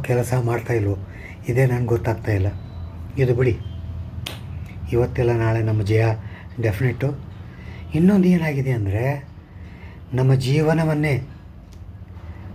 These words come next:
ಹಿಂದಿನಲ್ಲಿ ಅಂತ ಒಂದು ಅಂತಾರೆ, ಜವಾನಿ ಅವ್ರ ದಿವಾನಿ, ಎರಡೂ ನಾವು ಮುಡುಪಿಟ್ಟು ಹಗಲು ರಾತ್ರಿ ಕೆಲಸ ಮಾಡಿ, ದೇಶದ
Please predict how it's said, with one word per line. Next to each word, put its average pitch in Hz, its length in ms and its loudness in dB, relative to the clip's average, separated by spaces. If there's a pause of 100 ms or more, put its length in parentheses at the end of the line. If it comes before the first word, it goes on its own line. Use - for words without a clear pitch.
(640)
ಹಿಂದಿನಲ್ಲಿ 135 580 4
ಅಂತ 131 160 0
ಒಂದು 120 300 2
ಅಂತಾರೆ, 127 380 2 (840)
ಜವಾನಿ 131 500 4 (420)
ಅವ್ರ 123 180 2
ದಿವಾನಿ, 123 460 4 (1120)
ಎರಡೂ 131 420 6
ನಾವು 143 240 4
ಮುಡುಪಿಟ್ಟು 135 640 0 (1600)
ಹಗಲು 139 400 4
ರಾತ್ರಿ 135 440 4
ಕೆಲಸ 123 360 0 (160)
ಮಾಡಿ, 127 260 2 (1160)
ದೇಶದ 135 420 6